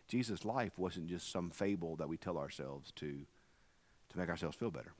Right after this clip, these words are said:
But Jesus Christ is a historical individual who did lay down his life for humanity,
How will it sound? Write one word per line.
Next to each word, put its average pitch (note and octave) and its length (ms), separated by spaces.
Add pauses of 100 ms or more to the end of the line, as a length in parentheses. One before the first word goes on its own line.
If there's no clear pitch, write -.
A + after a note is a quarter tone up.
(640)
But F#2 100
Jesus F2+ 260
Christ D#3 320
is F#2 120
a F2 40
historical E2 720 (640)
individual D#2+ 540 (400)
who D#2+ 220 (340)
did A2+ 180
lay D#2 140
down C#2+ 100
his D2+ 180
life C#2+ 280 (580)
for E2 120
humanity, D#2+ 500